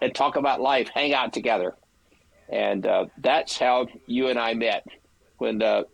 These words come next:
when you were selected, uh, from the school where you're attending. And we, uh,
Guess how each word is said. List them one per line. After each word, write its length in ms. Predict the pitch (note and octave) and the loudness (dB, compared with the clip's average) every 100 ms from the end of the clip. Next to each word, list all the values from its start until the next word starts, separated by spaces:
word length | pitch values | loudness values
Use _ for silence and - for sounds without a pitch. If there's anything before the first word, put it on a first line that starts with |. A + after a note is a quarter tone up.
| - | -4
when 220 | G#2+ G#2 | -2 0
you 160 | B2+ | 0
were 120 | C#3 C#3 | 2 0
selected, 640 | - A#2+ B2 - G2 G2+ _ _ _ _ _ - | 0 0 -2 -2 -4 -4 _ _ _ _ _ -8
uh, 80 | - | -2
from 220 | A2+ A2+ | -2 0
the 80 | C3 | -2
school 420 | - D3+ D3 B2 | -2 0 2 2
where 100 | A#2 | 2
you're 200 | A2+ A#2 | 2 0
attending. 440 | - B2 B2+ B2+ | 0 0 0 -2
And 180 | A#2 G#2 | -2 -2
we, 260 | A#2+ B2 A#2 | 0 2 2
uh, 140 | G2+ | 2